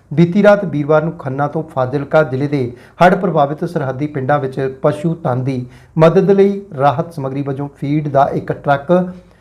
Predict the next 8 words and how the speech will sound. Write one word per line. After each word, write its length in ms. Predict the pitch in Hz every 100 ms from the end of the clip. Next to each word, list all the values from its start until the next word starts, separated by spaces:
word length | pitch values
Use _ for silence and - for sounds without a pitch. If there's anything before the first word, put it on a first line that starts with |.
| _ -
ਹੜ੍ਹ 180 | 170 202
ਪੀੜਤਾਂ 500 | 190 208 190 220 214
ਦੀ 140 | 220
ਸਹਾਇਤਾ 400 | 214 180 143 156
ਲਈ 240 | 143 131 156
ਰਵਾਨਾ 360 | 147 156 139 123
ਕੀਤਾ 240 | 139 139
ਗਿਆ। 300 | 143 139